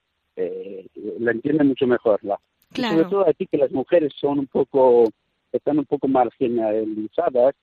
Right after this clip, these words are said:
Speaker 1: pues la mujer verse, eh, en María, la,
Speaker 2: Hmm.
Speaker 1: la, la mujer escogida por Dios para ser la madre del Salvador, pues,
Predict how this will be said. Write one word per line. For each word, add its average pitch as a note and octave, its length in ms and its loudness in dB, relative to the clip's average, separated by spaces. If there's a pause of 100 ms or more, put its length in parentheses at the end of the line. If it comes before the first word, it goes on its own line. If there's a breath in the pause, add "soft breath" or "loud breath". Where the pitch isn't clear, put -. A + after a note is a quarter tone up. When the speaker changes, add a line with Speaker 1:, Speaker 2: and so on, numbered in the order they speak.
Speaker 1:
pues A2 180 -2 (380)
la A#2 100 0
mujer C3 340 0
verse, B2+ 580 -2 (380)
eh, A2+ 200 -4
en A#2 200 -2
María, D3+ 560 2
la, B2+ 120 0
Speaker 2:
Hmm. A2+ 100 0
Speaker 1:
la, G#2 240 -4
la G#2 100 -6
mujer B2 340 -6
escogida C3 420 -2
por A2 200 -8
Dios D3+ 180 -6
para G#2+ 200 -2
ser A#2+ 140 -8
la A#2 100 0
madre A#2+ 300 -2
del G2+ 720 -2
Salvador, C#3+ 480 -2
pues, C3 160 -4